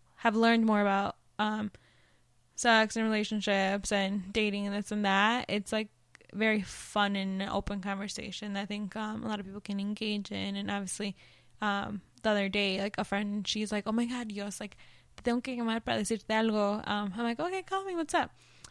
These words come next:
And she's like, "Girl, I just got my first, um, dildo, and I'm gonna try it out tonight." And I'm like, Oh my gosh, like, thanks for, like,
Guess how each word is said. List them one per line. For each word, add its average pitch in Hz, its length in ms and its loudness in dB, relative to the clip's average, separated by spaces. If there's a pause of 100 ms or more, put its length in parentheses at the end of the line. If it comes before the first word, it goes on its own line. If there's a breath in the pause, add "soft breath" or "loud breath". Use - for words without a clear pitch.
And 247 80 -4
she's 247 100 -2
like, 247 180 -2 (280 loud breath)
"Girl, 254 480 0
I 226 140 0
just 233 240 -6
got 220 500 0 (120)
my 214 180 -2
first, 214 460 0
um, 208 460 -2
dildo, 240 640 4
and 226 100 -2
I'm 226 60 2
gonna 226 160 0
try 220 200 -2
it 208 60 0
out 190 200 0
tonight." 202 380 -2 (440 soft breath)
And 262 120 4
I'm 269 100 8
like, 277 200 6
Oh 311 100 4
my 359 160 4
gosh, 381 260 6
like, 277 360 4
thanks 285 240 0
for, 311 320 4
like, 226 180 2